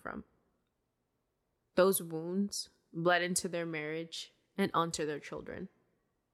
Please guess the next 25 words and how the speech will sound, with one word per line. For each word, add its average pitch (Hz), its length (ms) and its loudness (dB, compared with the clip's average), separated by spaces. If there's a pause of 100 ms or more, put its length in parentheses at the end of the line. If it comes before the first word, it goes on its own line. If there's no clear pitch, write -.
(320)
my 160 160 4
sister - 420 -4
and - 180 -6
I, - 200 -4 (1900)
which 196 260 8
led 175 300 4
me 185 140 2
to - 120 -4
being 165 240 -2
comforted 170 640 -4 (200)
by 170 220 2
danger 170 680 0 (540)
and 180 160 6
repulsive 165 720 0
to 180 120 -6
safety. - 640 -4 (1600)
He, - 140 8
of 220 140 6
course, 208 300 2
had 180 200 0
many 175 300 0
flaws 165 560 -2
of 165 80 -4
his 170 160 0
own, 165 560 -6